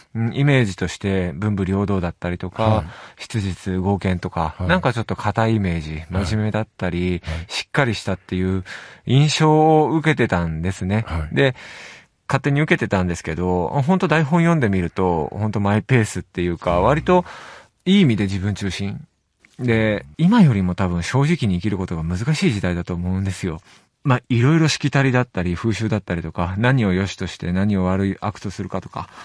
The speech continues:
Speaker 1: やっぱ人を殺すっていうこと自体もそうですけど、価値観が今と全然違う中で、あの、多分その中でも自分に正直に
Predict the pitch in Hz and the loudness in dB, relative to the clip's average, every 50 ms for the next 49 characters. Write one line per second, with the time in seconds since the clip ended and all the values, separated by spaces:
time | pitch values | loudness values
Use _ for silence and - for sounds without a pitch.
0 | - - - - - 82 - - - 165 165 160 - - 151 151 143 - - 127 | -16 -12 -10 -6 -6 -6 -4 0 2 4 4 4 2 0 0 0 -2 -4 -8 -8
1 | - - 92 87 - 98 - 107 92 113 - 135 117 92 87 85 - - 101 95 | -4 -4 -4 -4 -4 -4 -4 -4 -4 -4 -2 -2 -2 -2 -2 -4 -6 -6 -8 -6
2 | 87 85 - - - - 85 82 - - - - - - 113 107 - - - 160 | -8 -10 -12 -14 -14 -12 -12 -12 -14 -16 -20 -16 -12 -10 -8 -8 -6 -4 -4 -2
3 | 131 113 101 101 110 117 113 104 92 87 101 107 107 120 117 - - 120 123 123 | -2 0 0 0 0 -2 -2 -4 -4 -2 -2 -2 -2 -2 -4 -2 -2 0 0 0
4 | 120 107 92 - 80 76 85 87 87 85 - - - - - - - - - - | 0 0 -2 -2 -4 -4 -4 -4 -4 -6 -6 -10 -18 -20 -20 -20 -20 -20 -10 -4
5 | - 92 92 98 98 98 98 - 131 165 170 160 143 123 110 - 127 135 147 151 | -2 0 0 2 0 -2 -2 -2 0 0 0 0 0 -2 -2 -2 -2 -2 -2 -2
6 | 151 147 - 151 123 110 98 98 101 101 98 92 90 98 104 117 123 127 123 - | -2 -2 0 0 0 2 2 2 0 0 0 0 0 0 0 2 2 2 0 2
7 | - 127 127 120 127 - - 104 95 | 2 2 2 0 -2 -2 -2 0 0